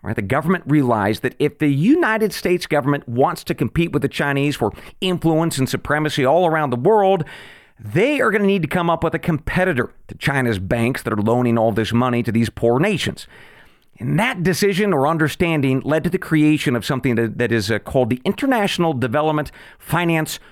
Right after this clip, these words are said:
Corporation, or D F C for short. Well, the D F C has been loaning billions of dollars all around the world for years now, and they have had their eye on Sri Lanka, allegedly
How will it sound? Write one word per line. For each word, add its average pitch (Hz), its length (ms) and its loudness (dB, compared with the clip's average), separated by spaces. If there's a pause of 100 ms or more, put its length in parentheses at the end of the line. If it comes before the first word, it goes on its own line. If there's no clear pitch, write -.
(100)
Corporation, 143 840 0
or 113 180 2
D 98 420 -2
F 127 180 0
C 131 360 0 (220)
for 117 160 0
short. - 320 -4 (800)
Well, 214 120 2
the 220 100 0
D 311 200 4
F 262 100 0
C 202 260 2
has 156 180 0
been 151 220 0
loaning 170 500 2
billions 220 640 4
of 147 80 2
dollars 160 480 2
all 294 200 4
around 226 200 2
the 135 80 0
world 139 380 4
for 123 160 0
years 139 520 2
now, 85 320 2
and 123 200 0
they 143 80 2
have 226 180 0
had 330 320 0
their 247 300 0
eye 143 420 2 (380)
on 120 340 2
Sri 131 240 -2
Lanka, 147 520 0 (400)
allegedly 180 800 0